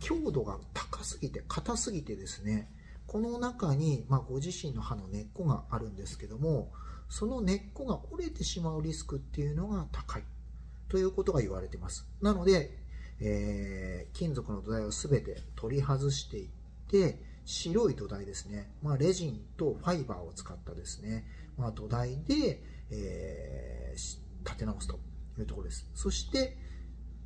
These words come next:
歯にもね、優しい素材で、なおかつ際の部分がちゃんとこう黒ずみが取れるような感じですよね。これが非常に大事な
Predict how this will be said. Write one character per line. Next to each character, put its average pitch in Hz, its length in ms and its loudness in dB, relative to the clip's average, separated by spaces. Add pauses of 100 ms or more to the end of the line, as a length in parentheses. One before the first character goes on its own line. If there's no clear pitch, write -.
(520)
歯 220 140 6
に 165 80 0
も 104 100 -2
ね、 104 260 -2
優 113 120 0
し 139 440 2
い 139 200 -6
素 - 220 -2
材 160 320 4
で、 170 140 2
な 247 180 6
お 233 100 0
か 214 180 4
つ 214 360 0
際 180 240 0
の 190 160 -4
部 185 100 -4
分 139 320 0
が 208 300 6 (340)
ち - 120 0
ゃ 185 60 0
ん 202 120 -8
と 185 160 -2
こ 170 280 -2
う - 60 -6
黒 160 200 2
ず 156 120 4
み 156 140 2
が 143 280 8 (280)
取 170 200 4
れ 240 80 8
る 135 120 2
よ 101 160 -2
う - 20 -6
な 90 140 -6 (320)
感 101 240 -4
じ 101 100 -8
で - 140 -6
す - 120 -8
よ - 100 -8
ね。 117 220 -2 (680)
こ 185 100 2
れ 196 80 6
が 220 120 6
非 185 140 0
常 147 200 4
に 180 240 -2
大 104 180 0
事 104 140 -2
な 113 100 4